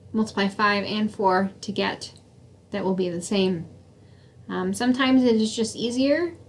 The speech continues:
to take the two numbers and multiply them by itself. That's gonna give me my lowest common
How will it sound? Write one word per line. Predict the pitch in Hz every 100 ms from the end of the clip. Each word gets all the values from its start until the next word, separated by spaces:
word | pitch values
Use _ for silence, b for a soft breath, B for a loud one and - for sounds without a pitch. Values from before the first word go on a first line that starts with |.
| - -
to | - 208
take | 196 - 214 220 220
the | -
two | 214 - 220
numbers | 208 202 214 214 220
and | - 190
multiply | 190 190 - 190
them | 185
by | 185 180
itself. | 175 190 208 220 247 - B B B B B -
That's | 185
gonna | - 190
give | 185 185
me | 190 190 185
my | 185 175
lowest | 180 180 180 180
common | - 196 202 214 202